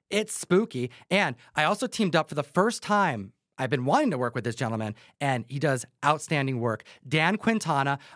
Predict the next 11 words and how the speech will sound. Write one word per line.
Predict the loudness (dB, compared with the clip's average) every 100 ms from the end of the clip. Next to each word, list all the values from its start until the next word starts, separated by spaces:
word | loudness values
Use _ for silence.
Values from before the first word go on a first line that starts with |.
| -2
on | 0 0 -6 _ -2
Bad | 0 2 0 2
Omens | 4 4 4 0 -2
Concrete | 0 2 2 0 -2
Jungle | 0 0 2 2 0 -2
number | -8 -4 -4 -4 -4
one. | -4 -4 -6 -6 -8 -10 -4
It's | -2 2
one | 2 2
per | 2
box, | 2 2 0